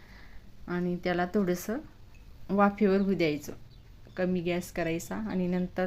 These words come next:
थोडंसं मीठ टाकायचं चवीनुसार आणि झाकून ठेवायचं दोन तीन मिनटं. आणि व्यवस्थित अशी आपली ही भाजी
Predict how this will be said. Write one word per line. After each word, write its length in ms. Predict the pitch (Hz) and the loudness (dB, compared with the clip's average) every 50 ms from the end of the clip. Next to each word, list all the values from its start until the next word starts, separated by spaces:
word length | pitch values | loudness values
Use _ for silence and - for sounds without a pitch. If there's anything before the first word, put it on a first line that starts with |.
| 185 - | 0 2
थोडंसं 380 | 220 190 185 185 190 - 196 185 | 4 4 4 4 2 0 0 2
मीठ 260 | 185 185 180 - - | 2 0 -2 -2 -2
टाकायचं 520 | 185 170 165 - 170 175 170 - 202 233 254 247 - - - - - | -2 -2 -2 -4 -6 -6 -4 -4 -6 -6 -6 -8 -12 -16 -14 -6 -4
चवीनुसार 580 | 190 175 175 175 175 180 185 - - 208 220 233 - - - - - - - - - - - - - - - - - | -2 -2 -2 -2 -2 -4 -4 -4 -4 -4 -4 -6 -8 -12 -16 -16 -14 -14 -14 -14 -14 -14 -14 -14 -14 -14 -12 -6 -4
आणि 300 | 185 185 180 175 175 180 | -2 0 0 0 0 2
झाकून 400 | 175 202 196 196 - 190 190 190 | 2 2 2 2 2 0 0 2
ठेवायचं 580 | 185 214 202 175 170 170 170 - - 202 277 294 - - - - - - - - - - - - - - - - - - - - - - | 2 2 2 4 2 2 0 0 -2 -4 -4 -4 -6 -10 -14 -16 -16 -16 -14 -14 -14 -14 -14 -14 -16 -16 -16 -16 -16 -16 -16 -14 -10 -6
दोन 240 | 196 190 185 175 180 175 - | -4 -2 0 0 0 0 2
तीन 200 | 190 190 180 185 | 2 4 4 4
मिनटं. 360 | 190 185 190 185 - 240 330 339 - - - - - - - - - - - - - - - - - - - - | 4 4 2 2 0 -2 -2 -4 -8 -14 -16 -16 -18 -18 -18 -18 -16 -16 -16 -16 -14 -14 -14 -16 -16 -16 -12 -8
आणि 440 | 220 196 185 185 185 185 185 185 185 202 - - - - - | -4 -2 -2 0 0 0 -2 -2 -4 -6 -10 -14 -18 -6 0
व्यवस्थित 500 | 202 202 190 185 190 185 - - 185 - | 2 4 4 4 2 0 -4 -4 -2 0
अशी 260 | 185 185 - - 196 | -2 -2 -2 -2 -2
आपली 260 | 180 175 - - 170 170 | -2 -2 -2 -2 -2 -2
ही 120 | 175 175 | -2 -2
भाजी 400 | 175 196 196 185 - - 196 233 | -2 0 -2 -2 -2 -4 -4 -6